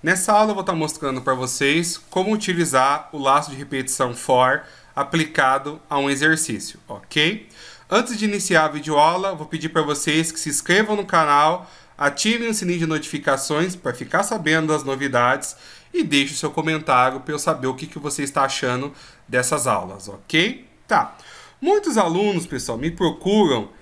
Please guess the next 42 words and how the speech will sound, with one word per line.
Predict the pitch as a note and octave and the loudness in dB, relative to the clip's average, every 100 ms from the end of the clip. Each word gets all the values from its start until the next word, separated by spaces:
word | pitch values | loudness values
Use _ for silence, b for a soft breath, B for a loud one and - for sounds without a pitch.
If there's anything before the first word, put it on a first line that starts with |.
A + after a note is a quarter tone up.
| b | b
e | F#3+ | -12
têm | F3+ A#3 A3+ | -6 -2 0
dificuldades | G3+ D4+ D4+ C#4+ G#3 D3 D3 E3+ D3 A#2 A2+ - - | 2 0 0 -4 -2 2 4 4 2 -4 -10 -10 -8
em | F#3+ G#3+ | -4 -2
fazer | A3+ G#3+ D#3+ D#3+ F3 | 2 2 2 2 2
repetição, | F3 F#3+ G3+ G3 - F3 C#3+ G#2 - - | 0 -2 -4 -2 0 2 2 0 -10 -18
ok? | - G#2 - E3 G#3+ - B B B B B B | -16 -10 -2 -2 -2 -8 B B B B B B
Na | A4 | 2
verdade, | G4 A#3+ F#3 A3 A3 E3 | 4 4 4 4 2 -2
pessoal, | - C3+ | -6 -2
muitas | E3+ G#3+ | -2 -2
vezes | A3+ G#3+ | 0 0
eu | |
percebo, | G#3 D#3+ C#3 - F#3+ C#4 C3+ | 2 0 2 4 4 4 2
a | E3 | -4
dificuldade | E3 - G#3 F#3+ G#3+ G#3 | -6 -8 0 2 2 2
não | A#3 A#3 | -2 -2
tá | G#3+ G#3+ B3 | 4 4 4
em | A#3+ A3 | 0 -6
fazer | G#3+ F#3 E3 F3 | 2 2 4 2
repetição, | E3+ F3+ F3+ E3+ - - C#3 A2 G#2 B B B B | 2 0 0 -2 0 2 2 2 -4 B B B B
e | D3+ | -8
sim | - A#3+ | -4 0
a | B3 | 0
dificuldade | A#3+ - G#3+ F3 F#3 E3+ | -2 -6 -2 2 2 2
da | E3+ | -4
pessoa, | E3+ D3 - C#3+ | -2 -4 0 0
às | B2+ A#2+ | 0 0
vezes, | D#3+ G#3+ G3+ D#3 D3+ | 4 4 4 0 -2
tá | G3 | 0
mais | F#3+ G3 G#3+ | 2 2 2
na | A3+ | 2
base. | A#3 F3+ F3+ F#3 D#3+ B2 G#2 - B B B | 2 4 6 4 2 -6 -8 -12 B B B
A | |
pessoa, | C3 F3 F3 G3+ G3+ | -4 -2 2 2 2
às | |
vezes, | F#3+ | 0
não | F#3+ F#3+ | -2 -2
sabe | - F#3 F3 | 0 0 0
fazer, | F3 F3+ D#3+ D3+ D#3 | -2 0 0 0 -2
por | D#3 F3 | 0 2
exemplo, | E3+ D3 D3 C3+ B2 | 2 2 2 0 -2